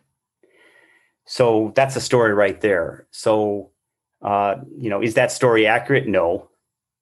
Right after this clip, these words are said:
Uh, but it's a story that we don't seem to be able to live without. Um, so what I encourage people to do is to look closely at this, this independent producer narrative and,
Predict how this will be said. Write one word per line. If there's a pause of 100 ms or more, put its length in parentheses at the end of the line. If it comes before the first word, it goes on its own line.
(240)
Uh, (960)
but (640)
it's
a
story
that
we
don't
seem
to
be
able
to
live
without. (1000)
Um,
so (600)
what
I
encourage
people
to
do
is
to
look (680)
closely
at
this,
this
independent
producer
narrative
and,